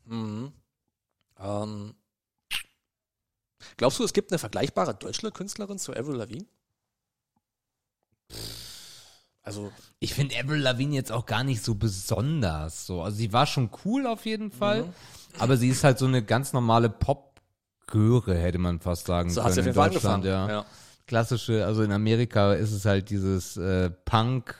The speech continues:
Speaker 2: m, Rock-Ding, aber auf Mainstream komplett gezogen.
Speaker 1: Ja.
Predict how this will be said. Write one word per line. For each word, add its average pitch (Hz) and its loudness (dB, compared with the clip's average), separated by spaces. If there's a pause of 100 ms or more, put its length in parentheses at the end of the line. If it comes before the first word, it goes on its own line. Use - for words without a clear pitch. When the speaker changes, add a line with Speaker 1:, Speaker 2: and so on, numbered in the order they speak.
Speaker 2:
m, 85 -6
Rock-Ding, 120 0
aber 101 -2
auf 98 -4
Mainstream 113 0
komplett 113 -2
gezogen. 127 -6 (200)
Speaker 1:
Ja. 110 -6